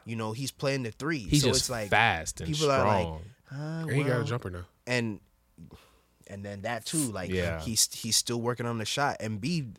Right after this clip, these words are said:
Speaker 1: is over here hitting step back
Speaker 3: Yeah, that shit's crazy.
Speaker 1: and crossing people up.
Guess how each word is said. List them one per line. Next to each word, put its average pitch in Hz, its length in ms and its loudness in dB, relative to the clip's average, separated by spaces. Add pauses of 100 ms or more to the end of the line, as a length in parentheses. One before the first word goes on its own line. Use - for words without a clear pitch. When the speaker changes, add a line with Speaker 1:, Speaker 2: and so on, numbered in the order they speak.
Speaker 1:
is 104 160 -8
over 117 200 -4
here 113 200 -4
hitting 101 280 -8
step - 480 -2
back 104 200 -4
Speaker 3:
Yeah, 98 140 -2
that 98 100 -4
shit's 87 200 -6
crazy. 87 300 -12
Speaker 1:
and 110 260 -6
crossing 131 500 0
people 120 400 -6
up. 120 240 -2